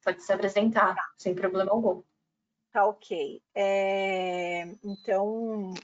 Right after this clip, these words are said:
Speaker 2: eu, eu não gosto muito de falar de mim, viu, Michele? Vou falar bem pouquinho, tá?
Speaker 1: Tá bom. Uhum.
Speaker 2: E eu não gosto, <laughs> eu não gosto muito.
Speaker 1: Uma leve apresentação.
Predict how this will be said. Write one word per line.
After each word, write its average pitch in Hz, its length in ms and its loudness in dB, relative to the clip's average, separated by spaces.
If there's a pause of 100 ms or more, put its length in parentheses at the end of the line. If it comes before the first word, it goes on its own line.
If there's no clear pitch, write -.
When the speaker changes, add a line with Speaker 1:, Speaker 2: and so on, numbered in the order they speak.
(880)
Speaker 2:
eu, 233 240 6
eu 247 160 2
não 311 140 0
gosto 277 340 2
muito 254 220 -8
de - 80 -12
falar 247 340 4
de 254 160 -8
mim, 214 240 -4
viu, 214 140 -6
Michele? 208 380 -6
Vou 208 120 -8
falar 202 280 0
bem 220 1000 -4 (640)
pouquinho, 240 840 0 (300)
tá? 202 280 2 (460)
Speaker 1:
Tá 196 180 2
bom. 170 440 -2
Uhum. 196 300 4
Speaker 2:
E - 180 2 (160)
eu 233 80 -2
não 240 160 0
gosto, - 400 0
<laughs> - 480 -8
eu 302 120 4 (220)
não 320 200 0
gosto 262 380 2
muito. 233 200 0
Speaker 1:
Uma 226 160 8
leve 247 240 6
apresentação. 254 800 6